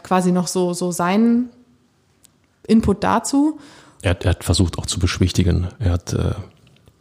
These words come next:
Speaker 2: ja, so ein bisschen auch durchblicken lassen, dass ihm durchaus bewusst sei, dass dieses Investment, ähm, nicht zwingend rückzahlbar ist,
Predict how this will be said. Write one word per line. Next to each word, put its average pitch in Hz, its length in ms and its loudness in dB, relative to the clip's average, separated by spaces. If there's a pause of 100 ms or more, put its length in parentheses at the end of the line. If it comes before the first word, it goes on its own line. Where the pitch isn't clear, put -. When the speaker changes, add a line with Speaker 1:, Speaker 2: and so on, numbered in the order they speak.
(120)
Speaker 2:
ja, 85 120 2
so 85 80 2
ein 82 60 2
bisschen 87 200 0
auch 85 200 -2
durchblicken 92 480 0
lassen, 85 320 2
dass 80 200 -2
ihm 85 360 2
durchaus 87 400 0
bewusst 85 500 0
sei, 95 180 2
dass 87 220 0
dieses 87 280 2
Investment, 90 840 2
ähm, - 320 -2
nicht - 320 -4
zwingend 90 420 0
rückzahlbar 92 800 0
ist, - 340 -2